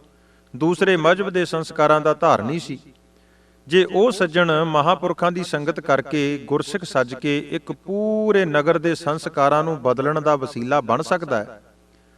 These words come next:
ਕੇਵਲ ਆਪਣੇ ਨਗਰ ਨੂੰ ਹੀ ਨਹੀਂ ਬਲਕਿ ਇਲਾਕੇ ਵਿੱਚ ਆਪਣੀ ਗੁਰਸਿੱਖੀ ਸੰਸਕਾਰਾਂ ਦੀ ਪੈੜ ਛੱਡ ਸਕਦਾ ਹੈ, ਤਾਂ ਅੱਜ ਆਪਾਂ ਨੂੰ ਵੀ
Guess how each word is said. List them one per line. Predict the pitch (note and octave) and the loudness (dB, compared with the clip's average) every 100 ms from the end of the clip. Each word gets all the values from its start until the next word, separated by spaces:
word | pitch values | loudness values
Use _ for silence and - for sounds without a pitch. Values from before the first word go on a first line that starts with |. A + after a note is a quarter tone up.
| _ _ _ _ _ | _ _ _ _ _
ਕੇਵਲ | E3+ F#3+ G#3 - | 2 6 4 6
ਆਪਣੇ | D3 D3+ F#3 G3+ | 4 4 4 4
ਨਗਰ | F#3+ F#3+ G3+ | 4 4 2
ਨੂੰ | G3+ | 0
ਹੀ | D#3+ | 0
ਨਹੀਂ | G#3+ E3+ C3 E3 _ C3+ | -2 -2 -8 -18 _ 0
ਬਲਕਿ | C#3+ E3+ F3+ D3 | 0 2 -2 2
ਇਲਾਕੇ | C#3+ D3+ D3 G3+ | 6 6 6 4
ਵਿੱਚ | G#3 G3+ G3+ G3+ - | 4 2 0 -4 2
ਆਪਣੀ | D3 D#3 D3+ F#3 F3 | 2 2 0 -2 -2
ਗੁਰਸਿੱਖੀ | D3+ C#3 F3 - G#3 | -6 -6 -8 -6 -6
ਸੰਸਕਾਰਾਂ | - F3 E3+ D#3 D3 D3+ | -4 -4 -2 2 4 4
ਦੀ | D3+ D3 | 0 -4
ਪੈੜ | - C#3 D3+ E3+ | 2 6 8 6
ਛੱਡ | D#3+ C#3 E3+ | 2 0 0
ਸਕਦਾ | F#3 F3 E3 D3 | 0 0 2 2
ਹੈ, | B2 C3 - _ _ _ _ _ _ _ - | 0 -8 -20 _ _ _ _ _ _ _ 2
ਤਾਂ | E3+ E3 E3 | 4 6 4
ਅੱਜ | D#3+ E3 | 4 2
ਆਪਾਂ | B2+ B2 F3 G3+ | 2 4 2 2
ਨੂੰ | G#3 | 0
ਵੀ | F#3 E3+ F3 | -2 -6 -8